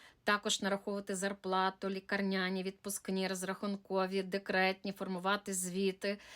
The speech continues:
заповнювати табель обліку використання робочого часу. Також ми навчимо вас купувати та вводити в експлуатацію основні засоби, інші необоротні активи, нематеріальні активи, формувати звітність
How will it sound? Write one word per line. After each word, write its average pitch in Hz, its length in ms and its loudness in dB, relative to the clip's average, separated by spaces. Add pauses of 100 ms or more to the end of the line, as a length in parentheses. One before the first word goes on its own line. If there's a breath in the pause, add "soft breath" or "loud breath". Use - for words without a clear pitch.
(200 loud breath)
заповнювати 202 680 0
табель 202 420 2
обліку 196 380 -2
використання 196 600 0
робочого 196 560 -2
часу. 185 640 0 (760 loud breath)
Також - 560 2
ми 233 180 6
навчимо 233 840 4
вас 214 520 4
купувати 180 840 0
та 208 220 -4
вводити 180 480 -4
в 165 40 -6
експлуатацію 185 920 0
основні 170 460 -2
засоби, 196 640 -2
інші 233 340 0
необоротні 196 560 -2
активи, 180 400 -6
нематеріальні 202 1000 2
активи, 185 640 -6 (560 loud breath)
формувати 208 560 4
звітність 202 800 -4